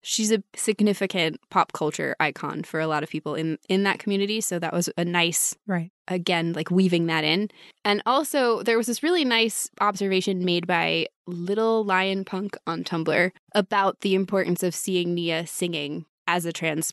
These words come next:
Speaker 1: woman.
Speaker 2: Right.
Speaker 1: Because with the use of hormones and, and all the changing,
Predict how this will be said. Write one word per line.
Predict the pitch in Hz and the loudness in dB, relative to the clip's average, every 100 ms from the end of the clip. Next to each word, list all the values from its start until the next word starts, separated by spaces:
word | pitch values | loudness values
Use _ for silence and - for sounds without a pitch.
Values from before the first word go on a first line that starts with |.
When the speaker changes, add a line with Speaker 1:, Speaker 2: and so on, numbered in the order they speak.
| - | -2
Speaker 1:
woman. | 165 151 143 | -2 0 -2
Speaker 2:
Right. | 180 170 165 - - | 0 0 0 -4 -2
Speaker 1:
Because | 185 196 175 165 | 0 2 2 2
with | 190 180 - | 0 0 0
the | 180 | -2
use | 170 180 | 0 0
of | 170 - | -2 0
hormones | 202 196 190 185 | 2 4 4 4
and, | 180 175 | 2 0
and | 175 | 0
all | 170 | 0
the | 160 | -2
changing, | - 180 175 175 165 156 | -2 2 4 4 2 0